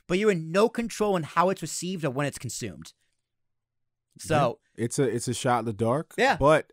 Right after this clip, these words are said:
Speaker 2: at the same time, as your point with the, with the control aspect of everything, it's very empowering.
Speaker 1: It is.
Speaker 2: You know, being behind the microphone or potentially the camera, and it, uh, it establishes you as an expert.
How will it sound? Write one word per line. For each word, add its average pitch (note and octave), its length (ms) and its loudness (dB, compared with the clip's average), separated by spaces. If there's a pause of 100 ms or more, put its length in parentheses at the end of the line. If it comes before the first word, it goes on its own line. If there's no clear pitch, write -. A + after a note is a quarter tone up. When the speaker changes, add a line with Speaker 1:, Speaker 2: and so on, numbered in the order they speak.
(140)
Speaker 2:
at A#2 140 -4
the B2+ 80 -8
same B2 260 -4
time, B2 260 -2
as G#2+ 80 -6
your C3 100 -2
point A#2+ 300 -2
with A2 160 -4
the, G#2 140 -4
with G#2 180 -6
the G2 60 -12
control C#3+ 480 -2
aspect F#2+ 520 -8
of F#2+ 100 -10
everything, F2+ 580 -8 (580)
it's - 180 -4
very F#3 240 6
empowering. C3+ 580 2 (320)
Speaker 1:
It E3 100 0
is. - 220 0
Speaker 2:
You A#2 80 -2
know, A2+ 120 0
being C3 220 0
behind C#3 320 2
the B2+ 60 2
microphone C3 720 -2 (600)
or A2 280 0
potentially B2 460 0
the G#2 80 -6
camera, A#2+ 500 -4 (960)
and A#2+ 200 0
it, B2 220 -2
uh, A2+ 500 -2
it A2+ 100 -8
establishes D3+ 600 -4
you D3 120 0
as B2+ 100 -2
an B2+ 80 -4
expert. - 420 -10